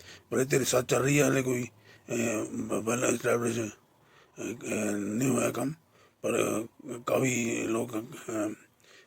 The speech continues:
کافی ج-، زور نال ریسرچ چل رہی ہے، تے جدوں سامنے آؤ گا، تے ادوں اے،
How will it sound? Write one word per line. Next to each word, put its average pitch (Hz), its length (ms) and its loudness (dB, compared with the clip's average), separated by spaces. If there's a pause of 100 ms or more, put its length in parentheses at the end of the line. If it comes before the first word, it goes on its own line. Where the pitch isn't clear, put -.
(160)
کافی 127 280 -2
ج-، 120 340 -2
زور 123 160 0
نال 127 340 -2
ریسرچ 113 280 -2
چل 117 80 0
رہی 127 240 0
ہے، 123 60 2 (560)
تے 110 380 -2
جدوں 113 560 0
سامنے 117 260 2
آؤ 110 180 0
گا، 104 120 -2 (560)
تے 117 100 -6
ادوں 107 300 -2
اے، - 80 -4